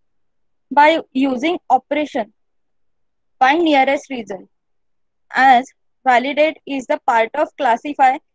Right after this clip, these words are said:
represented by aggregation line notation, the classify will take the digit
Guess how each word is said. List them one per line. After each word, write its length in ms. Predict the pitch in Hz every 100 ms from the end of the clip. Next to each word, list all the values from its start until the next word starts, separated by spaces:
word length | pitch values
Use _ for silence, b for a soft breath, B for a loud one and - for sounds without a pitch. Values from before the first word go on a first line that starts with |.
| -
represented 880 | 269 262 _ 285 294 349 349 359 339
by 160 | 339 285
aggregation 760 | 233 247 294 294 285 330 330 -
line 420 | 247 240 202 247 - _ _
notation, 640 | 247 233 226 226 214 240 - _ _
the 100 | 277
classify 680 | 285 269 240 294 302 311 311
will 300 | 285 285 285 - _ _ _ _ _ _ _ _ _ 285
take 280 | 277 247 277
the 160 | 339
digit 380 | 277 254 247 254